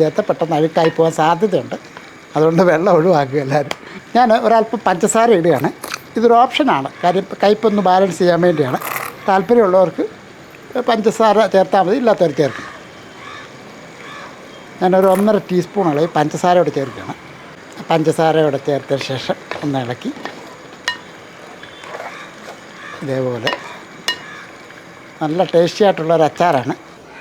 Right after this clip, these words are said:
അടുപ്പാക്കുന്നത്. നമ്മളിവിടെ അച്ചാറൊക്കെ ചെയ്യുന്നുണ്ട്. മ-, മീനും മാങ്ങായും ബീഫും അതേപോലെ മസാലപ്പൊടി, ഇതിൻ്റെയൊക്കെ പരിപാടി നമ്മൾ ചെയ്യുന്നത്. അച്ചാർ ഇടുമ്പോഴത്തേക്കും ഞങ്ങൾ ഒരു ഒന്നോ രണ്ടോ ദിവസം കഴിഞ്ഞതിന് ശേഷമാണ്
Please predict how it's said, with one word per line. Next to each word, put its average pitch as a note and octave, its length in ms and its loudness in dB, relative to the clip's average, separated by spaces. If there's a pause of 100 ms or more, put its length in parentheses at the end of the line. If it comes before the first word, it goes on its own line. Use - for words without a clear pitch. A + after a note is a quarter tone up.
അടുപ്പാക്കുന്നത്. B2 440 -4 (420)
നമ്മളിവിടെ A#3+ 420 4 (100)
അച്ചാറൊക്കെ A3 520 2 (200)
ചെയ്യുന്നുണ്ട്. F#3 460 2
മ-, F#3 240 0
മീനും F#3 340 0
മാങ്ങായും F3+ 480 0
ബീഫും E3+ 340 -4 (600)
അതേപോലെ F#3 440 2 (340)
മസാലപ്പൊടി, G3 440 0
ഇതിൻ്റെയൊക്കെ B3+ 520 0
പരിപാടി A3 260 4
നമ്മൾ F#3+ 240 0
ചെയ്യുന്നത്. F3+ 220 -2 (220)
അച്ചാർ D4 340 2
ഇടുമ്പോഴത്തേക്കും F#3+ 600 0 (200)
ഞങ്ങൾ F#3+ 200 2 (100)
ഒരു A3 100 4 (120)
ഒന്നോ G#3+ 220 4
രണ്ടോ G#3 240 0
ദിവസം G3 300 2
കഴിഞ്ഞതിന് F#3+ 380 2
ശേഷമാണ് F3+ 360 0